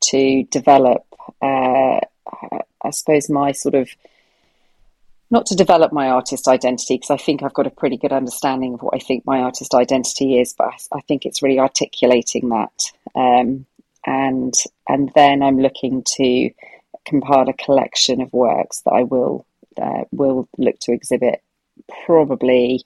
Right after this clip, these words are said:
re-, you know, being realistic on timelines, it'll probably be next year now. Um, the, you know, getting into the e-,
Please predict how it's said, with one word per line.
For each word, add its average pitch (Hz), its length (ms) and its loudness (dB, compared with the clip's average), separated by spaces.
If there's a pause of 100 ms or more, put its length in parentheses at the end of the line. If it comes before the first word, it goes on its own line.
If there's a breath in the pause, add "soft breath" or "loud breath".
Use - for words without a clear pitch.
(320 loud breath)
re-, 131 180 -4
you 139 120 0
know, 123 120 -2
being 127 240 4
realistic 123 600 2
on 127 80 -2
timelines, 123 520 0
it'll - 140 -2
probably 127 360 -2
be 123 60 -4
next - 300 -4
year 123 180 2
now. 107 360 -4 (400 loud breath)
Um, 127 480 0 (480)
the, 131 420 2 (220)
you - 240 -4
know, 123 100 0
getting 139 260 2
into 131 280 -2
the 127 320 0
e-, - 140 -6